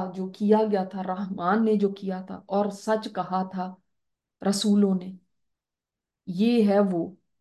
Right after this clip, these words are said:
अब ये कौन कह रहा है? अब ये कह रहे हैं, या तो ईमान वाले कह रहे हैं, या फरिश्ते कह रहे हैं, या अल्लाह ताला फरमा रहा है,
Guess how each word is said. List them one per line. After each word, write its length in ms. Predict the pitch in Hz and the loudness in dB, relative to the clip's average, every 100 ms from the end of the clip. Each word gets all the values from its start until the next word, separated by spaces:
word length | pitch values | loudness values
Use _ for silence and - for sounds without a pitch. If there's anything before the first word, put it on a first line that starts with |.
| _ _ _ _ _ _ - | _ _ _ _ _ _ -2
अब 100 | 196 | 0
ये 80 | 202 | 0
कौन 300 | 196 190 208 | 0 2 2
कह 180 | 208 190 | 0 -2
रहा 140 | 190 | -4
है? 80 | 190 185 _ _ _ _ _ _ _ _ _ _ _ _ _ _ | -10 -12 _ _ _ _ _ _ _ _ _ _ _ _ _ _
अब 140 | - 190 | -4 0
ये 180 | 185 185 185 | 0 0 0
कह 220 | 196 185 | 2 4
रहे 200 | 190 202 | 4 4
हैं, 400 | 202 208 226 247 - | 4 4 0 -6 -8
या 320 | 170 165 180 | -4 0 2
तो 160 | 247 247 220 196 _ _ _ | 2 2 0 -2 _ _ _
ईमान 460 | 202 185 160 160 | 4 4 0 -2
वाले 240 | 175 190 208 | 0 2 2
कह 200 | 208 208 | 2 2
रहे 120 | 208 | 2
हैं, 220 | 214 214 - _ _ _ _ _ _ _ _ | -2 -6 -16 _ _ _ _ _ _ _ _
या 260 | 180 196 226 | 2 4 4
फरिश्ते 500 | 220 190 170 - 165 | 4 2 2 -2 -4
कह 240 | 170 190 196 | 2 4 4
रहे 180 | 208 | 2
हैं, 240 | 208 208 208 _ _ _ _ _ _ _ _ _ _ _ | 0 -2 -8 _ _ _ _ _ _ _ _ _ _ _
या 240 | 175 170 196 220 214 180 - | -8 -4 -2 0 -2 -4 -8
अल्लाह 240 | 185 165 185 | -6 -4 -2
ताला 240 | 165 160 | -2 -2
फरमा 400 | 190 208 196 190 | -2 0 0 2
रहा 100 | 190 196 | 0 -2
है, 140 | 202 | -6